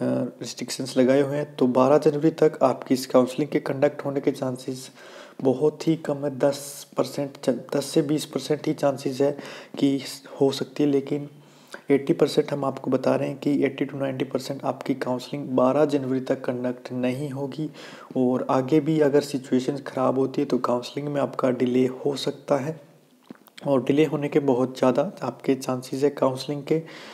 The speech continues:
तो जो जो student बीएससी nursing, post basic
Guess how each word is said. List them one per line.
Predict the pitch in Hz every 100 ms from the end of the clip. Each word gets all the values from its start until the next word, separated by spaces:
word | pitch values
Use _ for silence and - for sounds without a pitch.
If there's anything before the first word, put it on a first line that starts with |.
| - - -
तो | 123 120 123 127 -
जो | - 135
जो | 156
student | - 156 160 151
बीएससी | 147 139 135 143
nursing, | 139 139 - 143
post | - 131 131 127
basic | 131 135 131 143 -